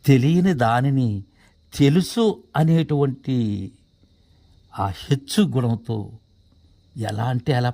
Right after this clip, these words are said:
ప్రవర్తించకూడదు. తెలియని దానిని తెలుసుకునేందుకు విపరీతమైనటువంటి ఆసక్తితో పెద్దల దరి చేరి వాటిని తెలుసుకోవాలి.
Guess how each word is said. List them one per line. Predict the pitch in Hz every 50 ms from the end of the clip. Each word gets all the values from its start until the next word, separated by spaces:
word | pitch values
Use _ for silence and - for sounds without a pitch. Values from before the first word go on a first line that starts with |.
| - -
ప్రవర్తించకూడదు. | 98 101 104 - - - 117 117 - - - - - 95 - 101 - - - _ _ _ _ _ _ _ _ _ _ _ _ _ _ _ _ _ _ _ _ _ _ _ _ _ _ _ _ _ _ _ _ _ -
తెలియని | 135 131 123 143 170 170 170 156 139
దానిని | 147 147 147 147 143 139 131 -
తెలుసుకునేందుకు | 120 117 117 - - - 147 139 135 139 135 131 131 135 - 135 110 117
విపరీతమైనటువంటి | 113 - - 117 127 135 - 139 135 139 139 135 131 143 139 127 123 120 131 127 120 113 113
ఆసక్తితో | 107 - - 120 - - 120 120 - 104 - - - - - _ _ - - - - _ -
పెద్దల | 127 120 101 107 113 131 139 139 135 113 98
దరి | 107 110 120 110 - -
చేరి | - 120 120 127 117 117 104 87 107 - _ _ _ _ _ _ _ -
వాటిని | - - 95 107 113 - - 151 165 160 -
తెలుసుకోవాలి. | 147 123 113 - - - - 139 127 117 104 95 98 -